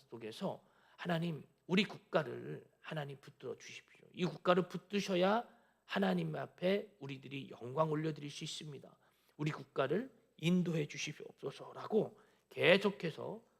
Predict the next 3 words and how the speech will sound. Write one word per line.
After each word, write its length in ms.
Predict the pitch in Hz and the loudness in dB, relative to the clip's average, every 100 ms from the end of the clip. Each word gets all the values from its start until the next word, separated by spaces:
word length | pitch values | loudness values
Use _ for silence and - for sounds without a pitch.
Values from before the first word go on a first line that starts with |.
| _ | _
반복해서 680 | - 151 170 160 139 - 165 - | 0 4 4 2 -2 -4 -4 -4
기도하는 640 | 170 165 160 135 127 101 | -8 -4 -2 -2 -6 -4
내용들입니다. 880 | 123 147 143 123 110 - 113 - - | 2 2 2 -4 -8 -12 -18 -18 -18